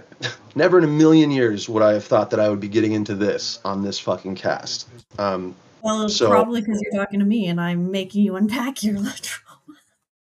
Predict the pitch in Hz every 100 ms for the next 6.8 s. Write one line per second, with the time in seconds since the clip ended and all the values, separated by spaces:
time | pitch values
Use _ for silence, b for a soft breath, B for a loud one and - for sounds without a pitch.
0 | _ - 220 233 135 185 208 - 240 -
1 | 233 - 180 - - 214 180 151 160 160
2 | 117 98 - - _ 139 127 117 120 151
3 | 147 117 123 131 113 104 - 117 117 113
4 | 143 107 - 104 127 110 110 107 104 110
5 | 147 - 95 95 95 92 - 92 90 104
6 | 151 - - 107 110 131 123 110